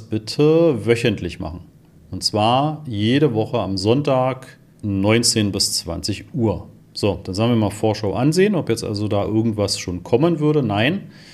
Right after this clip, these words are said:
aktuell, und das ist halt auch ein Konto, ne, das läuft sehr stabil,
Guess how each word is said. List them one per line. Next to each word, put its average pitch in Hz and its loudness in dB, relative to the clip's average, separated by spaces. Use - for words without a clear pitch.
aktuell, 117 2
und 120 0
das 107 -2
ist 107 -2
halt 104 0
auch 90 -6
ein 87 -10
Konto, 120 2
ne, 113 0
das 101 -4
läuft 104 -2
sehr 101 -2
stabil, 139 2